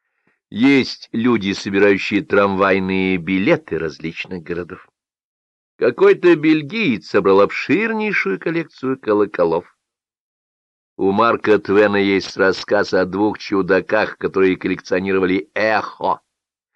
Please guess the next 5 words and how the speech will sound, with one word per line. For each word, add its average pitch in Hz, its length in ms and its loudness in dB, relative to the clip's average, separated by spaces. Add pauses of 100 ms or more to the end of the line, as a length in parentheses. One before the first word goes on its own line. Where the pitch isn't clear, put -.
(300)
Они 143 320 2
покупали 131 640 2
все 123 260 0
месторождения 101 1300 2
эхо, 92 540 -2